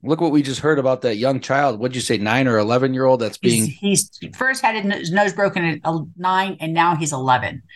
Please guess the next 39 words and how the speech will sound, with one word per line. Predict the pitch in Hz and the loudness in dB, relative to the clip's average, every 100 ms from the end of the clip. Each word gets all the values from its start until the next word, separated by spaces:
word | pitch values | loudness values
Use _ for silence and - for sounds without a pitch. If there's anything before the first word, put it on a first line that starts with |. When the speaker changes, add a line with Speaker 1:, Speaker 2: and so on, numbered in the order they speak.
| - | -8
Speaker 1:
And | 110 | -6
now | 117 135 | 0 2
he's | 120 104 | 2 -2
eleven, | 101 90 87 101 | -4 -4 -4 0
and | 104 | 0
it's | 110 - | 0 -2
still | - 156 135 | -2 2 2
happening. | 117 120 - 95 98 | 2 0 -2 -2 0
And | 95 | 0
it's, | 95 85 - - | 0 2 2 2
it | 104 - | -2 -2
feels | 135 127 | 0 2
like | 113 113 | 0 -2
your | 117 | 0
life | 110 120 113 | 0 0 -2
is | |
coming | - 131 117 | 0 2 0
to | 113 110 | 0 0
an | 110 | 2
end | 117 107 | 2 2
when | 101 | 2
you're | 101 | 2
that | 104 101 | 2 2
age, | 101 104 101 | 2 0 0
and | 90 - - - _ _ _ | -4 -10 -20 -20 _ _ _
that | 120 113 | 0 0
there's | 120 | -2
no | 113 139 131 - | 2 2 2 2
out, | 131 113 - _ _ - - | -2 -2 -8 _ _ -20 -2
there's | 120 110 | -2 0
no | 139 | 2
way | 123 120 | 2 2
out. | 113 95 | 0 -4
And | - 113 | -8 2
that's | 127 123 | 2 2
where | 123 | 0
you're | 117 123 | 0 2
coming | - 127 113 | 2 2 4
in. | 110 104 | 2 0